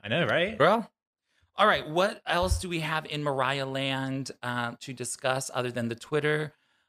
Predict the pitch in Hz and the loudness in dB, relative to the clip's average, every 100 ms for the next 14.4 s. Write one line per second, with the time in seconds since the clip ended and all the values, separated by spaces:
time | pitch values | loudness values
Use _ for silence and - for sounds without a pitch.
0 | - 131 120 120 - 147 131 160 226 - | -2 2 2 0 -4 -6 -2 -2 -2 0
1 | 208 185 127 135 143 131 127 127 123 - | 2 4 2 2 -2 0 0 2 0 -2
2 | 117 113 113 120 - 127 123 - 123 120 | -2 -2 -2 -6 -6 -6 -6 -4 -4 -2
3 | 104 104 98 95 _ _ 110 110 110 131 | -2 -2 -4 -8 _ _ 0 0 0 -6
4 | 131 135 110 110 107 113 107 101 104 104 | -8 -8 -8 -8 -8 -12 -12 -6 -2 0
5 | 117 135 127 123 117 - 127 123 135 - | -2 -4 -10 -16 -12 -8 -4 -2 -4 -8
6 | 131 143 147 _ 117 120 117 120 117 113 | -10 -10 -10 _ -8 -6 -2 -2 0 0
7 | 113 113 - 113 113 117 110 123 117 120 | -2 -4 -2 0 0 -4 -6 -8 4 6
8 | 127 127 120 120 110 113 - 110 - 104 | 6 4 4 4 4 2 0 -2 0 -2
9 | 95 101 107 98 - _ - 127 131 156 | 0 0 0 -2 -6 _ 2 4 4 2
10 | 110 107 127 156 - 95 110 139 139 135 | 0 0 -2 -4 -8 0 2 2 0 -2
11 | 151 160 139 160 - - - 104 _ 104 | -2 -2 -2 -4 -4 -4 -6 -8 _ 0
12 | 107 104 95 104 95 107 95 98 95 95 | 2 2 0 -2 -2 -4 -6 -2 2 6
13 | 196 139 135 143 113 117 123 - 147 147 | 6 8 6 6 4 4 2 0 -2 -4
14 | 113 107 101 | -4 -4 -6